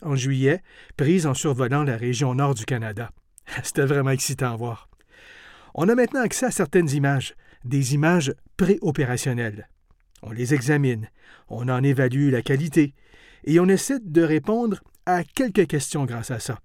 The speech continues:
On essaie de voir aussi quelles sont les lacunes. Mais lorsqu'on a vu les données, c'est devenu très concret à ce moment-là. Lorsqu'on examine les ressources agricoles du Canada,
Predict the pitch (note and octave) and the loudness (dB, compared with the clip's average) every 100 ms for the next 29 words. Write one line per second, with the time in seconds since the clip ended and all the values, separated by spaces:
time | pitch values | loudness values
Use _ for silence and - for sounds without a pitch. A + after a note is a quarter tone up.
0 | _ _ - - - - - F3 F3 F3+ | _ _ -20 -20 -20 -10 0 2 4 4
1 | D3 E3 B2 - F#3 E3 - C3+ - D3 | 4 2 2 0 0 0 0 0 0 -2
2 | A#2 B2 C3 C#3 A#2 F#2+ _ _ _ _ | -2 -2 0 0 -2 -6 _ _ _ _
3 | _ - A2+ A#2+ B2 A3+ A#3+ - D#3 C3+ | _ -8 -4 -2 0 0 0 -2 0 0
4 | A#2+ C3 F3+ G#3 - G#2 A2+ G#2+ B2+ A#2+ | 0 -2 0 -2 -4 -10 -10 -2 -2 2
5 | D3 C#4+ _ _ _ _ _ _ _ - | 0 0 _ _ _ _ _ _ _ -10
6 | - - E3+ G3 G3+ B3+ D4 - _ - | -2 2 4 4 2 2 0 -4 _ -6
7 | - C#4 - D#3 C#3 C3 A#2+ - A2 G#2 | -2 -2 0 0 0 -4 -4 -6 -8 -8
8 | G#2 G#2 - _ _ _ _ _ _ _ | -12 -14 -18 _ _ _ _ _ _ _
9 | _ _ - D#3+ D#3+ D3 C3 B2+ A#2+ D3 | _ _ 2 2 2 2 2 0 2 2
10 | D3+ G2+ G#2 - D3 C#3+ A#2+ A2+ G#2+ D3 | 0 -2 -6 -6 -4 -2 -2 -4 -2 -2
11 | B2+ A#2 A2 G2+ A2 D3 | -2 -4 -6 -4 -2 -2